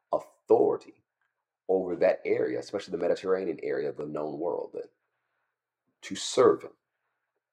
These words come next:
And then another point in Jeremiah earlier, and throughout the times we're talking about Jer-, uh, about Nebuchadnezzar, God goes on and says, "And if they don't serve Nebuchadnezzar, I will punish them."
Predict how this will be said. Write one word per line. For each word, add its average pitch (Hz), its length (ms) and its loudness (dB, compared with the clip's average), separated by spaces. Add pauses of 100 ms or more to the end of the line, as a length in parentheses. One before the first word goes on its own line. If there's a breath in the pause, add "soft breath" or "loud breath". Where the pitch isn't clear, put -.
(260)
And 90 120 -2
then 92 120 0
another 101 320 2
point 85 260 -2
in 76 80 -8
Jeremiah 69 520 -2 (220)
earlier, 87 460 -2 (640)
and 80 180 -2 (180)
throughout 92 420 4
the - 80 -12
times 85 260 -4
we're - 80 -10
talking 95 240 -4
about - 80 -6
Jer-, 76 400 -6
uh, 73 220 -4 (240)
about 101 260 4
Nebuchadnezzar, - 560 -10 (640)
God 95 240 6
goes 92 200 2
on 113 200 2
and 110 100 -4
says, 67 300 -10 (320)
"And 80 120 -2
if 76 220 -8
they 123 360 2
don't 120 460 -2
serve 113 460 -4
Nebuchadnezzar, 90 840 -4 (600)
I 107 200 8
will - 160 -2
punish - 420 -18
them." - 140 -20